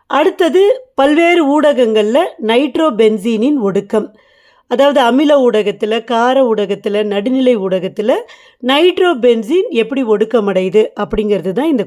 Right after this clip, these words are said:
கொஸ்டின். இதை படிக்கிறப்பவே நைட்ரோ பென்சீனோட மின்னார் ஒடுக்கம், உலோக ஹைட்ரைடுகள் அல்லது வினையூக்கி முன்னிலையில் ஒடுக்கம்,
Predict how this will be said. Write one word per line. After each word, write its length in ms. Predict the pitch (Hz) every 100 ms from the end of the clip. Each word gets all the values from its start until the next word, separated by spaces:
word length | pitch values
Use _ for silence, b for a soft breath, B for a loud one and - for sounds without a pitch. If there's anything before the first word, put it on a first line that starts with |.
| 202
கொஸ்டின். 340 | 190 - 190 - _ _ _ _ _ _ _ _ _ _
இதை 220 | - 311 339
படிக்கிறப்பவே 960 | 330 320 370 370 262 302 285 320 339 - _ _ _ _ _ _ _ _ _ _ _ _ _ _ -
நைட்ரோ 580 | 269 330 320 359 349
பென்சீனோட 840 | 247 262 247 226 277 247 240 247 285
மின்னார் 500 | 247 247 262 262 240
ஒடுக்கம், 640 | 214 214 220 277 311 - _ _ _ _ _ _
உலோக 460 | 262 277 311 277 294
ஹைட்ரைடுகள் 800 | 254 247 254 254 247 240 247 254
அல்லது 400 | 247 220 208 208
வினையூக்கி 680 | 240 277 294 320 - 294
முன்னிலையில் 720 | 254 220 233 233 233 254 269 -
ஒடுக்கம், 760 | 202 196 214 214 269 302 -